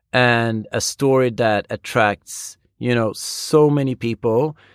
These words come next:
and all the people in front of the stage, both when Tyler, the Creator, and Florence and the Machine played,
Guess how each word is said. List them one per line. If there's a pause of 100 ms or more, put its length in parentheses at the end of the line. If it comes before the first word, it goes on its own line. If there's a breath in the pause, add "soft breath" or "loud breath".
(120 soft breath)
and
all
the
people
in
front
of
the
stage,
both
when
Tyler,
the
Creator,
and
Florence
and
the
Machine
played,